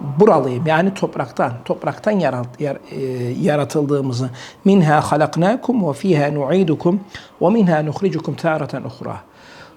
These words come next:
Bunun üzerine o genç İmam Malik'in huzurundan ayrılınca sordu, "Ya bu genç kim?" dedi. "Böyle efendim güzel cevaplar veriyor." Dediler ki, "O İmam Ebu Hanife'nin baş öğrencilerinden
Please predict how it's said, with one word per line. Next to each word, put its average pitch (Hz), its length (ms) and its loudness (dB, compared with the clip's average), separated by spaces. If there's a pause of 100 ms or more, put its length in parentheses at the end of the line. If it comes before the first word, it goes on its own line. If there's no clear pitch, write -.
(100)
Bunun 294 140 2
üzerine 190 440 2
o 151 200 0
genç 208 460 0 (600)
İmam 170 220 2
Malik'in 147 400 -2
huzurundan 135 580 -6
ayrılınca 143 680 -4 (360)
sordu, 170 500 2
"Ya 185 180 -4
bu 170 100 0
genç 160 260 -2
kim?" 233 220 2
dedi. 127 280 0 (400)
"Böyle 143 440 4 (400)
efendim 143 300 2
güzel 143 280 4
cevaplar 135 500 0
veriyor." 120 280 -6 (180)
Dediler 156 320 2
ki, - 120 -6 (100)
"O 185 240 2 (560)
İmam 160 440 0 (460)
Ebu 151 180 2
Hanife'nin 156 760 -2 (440)
baş 165 400 2
öğrencilerinden 135 920 0